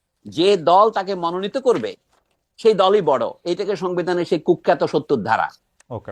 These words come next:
Speaker 1: এটা করার জন্য তারা উদাহরণ দিয়েছে, পাকিস্তান আমলে হর্স ট্রেডিং হতো,
Speaker 2: হুম, হুম।
Speaker 1: অর্থাৎ নেতাদেরকে কেনাবেচা
Speaker 2: কেনাবেচা
Speaker 1: হতো।
Speaker 2: করা যেত।
Speaker 1: আপনি লক্ষ্য করেছেন উনিশশো একাত্তরের গোড়ায়,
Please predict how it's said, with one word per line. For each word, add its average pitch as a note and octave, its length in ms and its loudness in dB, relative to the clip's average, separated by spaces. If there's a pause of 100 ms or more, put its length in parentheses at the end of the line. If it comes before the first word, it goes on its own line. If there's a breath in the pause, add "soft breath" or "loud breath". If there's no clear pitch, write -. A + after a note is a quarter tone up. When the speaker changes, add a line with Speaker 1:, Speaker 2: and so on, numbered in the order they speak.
(160)
Speaker 1:
এটা D#3+ 180 4
করার F#3 280 2
জন্য G#3 180 -4
তারা G3 200 0
উদাহরণ G#3 340 0
দিয়েছে, A3+ 220 -2
পাকিস্তান F#3 460 -8
আমলে F#3 220 0
হর্স F#3 360 2
ট্রেডিং G#3+ 300 0
হতো, G#3+ 360 -6
Speaker 2:
হুম, A2+ 120 -12
হুম। C3 180 -16 (480)
Speaker 1:
অর্থাৎ D3 300 2 (840)
নেতাদেরকে F3+ 720 2 (260)
কেনাবেচা E3 440 0
Speaker 2:
কেনাবেচা E3 240 -4
Speaker 1:
হতো। - 120 -14
Speaker 2:
করা G2+ 80 -14
যেত। F#2 200 -18
Speaker 1:
আপনি - 220 2
লক্ষ্য F3+ 240 2
করেছেন G3+ 340 2
উনিশশো F#3+ 500 -2
একাত্তরের D#3 680 0
গোড়ায়, A#2 500 0